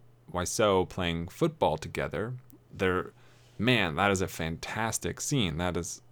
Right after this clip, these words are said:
it, that's a fantastic scene in The Disaster Artist. It, it, it's poignant, it's emotional, it's raw, and, and it, you know, it's easily the best scene for Dave Franco, one of James Franco's better moments as well.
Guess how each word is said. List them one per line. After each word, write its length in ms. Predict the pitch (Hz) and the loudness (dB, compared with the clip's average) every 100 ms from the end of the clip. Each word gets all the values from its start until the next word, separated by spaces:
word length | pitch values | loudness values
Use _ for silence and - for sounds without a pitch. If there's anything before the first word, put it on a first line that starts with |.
| - _ _ - - - | -20 _ _ -20 -20 -6
it, 340 | 104 95 - | -6 -6 -4
that's 180 | 107 101 | 0 0
a 60 | 95 | 2
fantastic 720 | 101 95 - 127 123 110 - | 0 0 0 0 0 -2 -2
scene 260 | 104 98 | 0 2
in 80 | 92 | 2
The 60 | 90 | 2
Disaster 440 | 87 98 92 - | 2 4 2 0
Artist. 340 | - - - - | -2 -2 -4 -2
It, 200 | 92 92 | -2 -2
it, 120 | 87 - - - - - - - - - - - | -4 -8 -20 -20 -20 -20 -20 -20 -20 -20 -20 -8
it's 220 | 92 - - - - | -6 -6 -8 -20 -18
poignant, 560 | - 123 117 110 104 95 | 0 2 4 2 0 0
it's 140 | 92 87 | -4 0
emotional, 520 | 92 101 98 101 95 | 2 2 2 -2 -2
it's 160 | 78 | -4
raw, 480 | 92 98 95 90 87 | -4 2 4 4 2
and, 280 | - 85 82 | 0 -2 -4
and 140 | 87 85 | -4 -6
it, 120 | - - - | -8 -14 -6
you 100 | 82 | -2
know, 220 | 82 80 - - - | -2 -4 -12 -14 -8
it's 220 | - - - - | -6 -6 -10 4
easily 340 | 123 120 113 98 | 6 8 6 4
the 80 | |
best 240 | 90 98 - | 4 4 2
scene 260 | 92 90 | 0 -2
for 140 | 85 80 | -2 0
Dave 280 | 95 113 - | 4 4 4
Franco, 580 | 107 95 95 90 90 - - - | 0 0 0 0 0 -4 -20 -6
one 240 | 95 107 | 0 2
of 140 | 104 95 | 2 0
James 300 | 104 107 98 | 2 2 0
Franco's 360 | 98 95 92 | -2 0 -2
better 280 | 90 95 92 | 2 2 4
moments 380 | 90 90 87 - | 2 0 -2 -6
as 200 | 80 - | -8 -4
well. 420 | 101 98 92 95 | 0 2 0 -2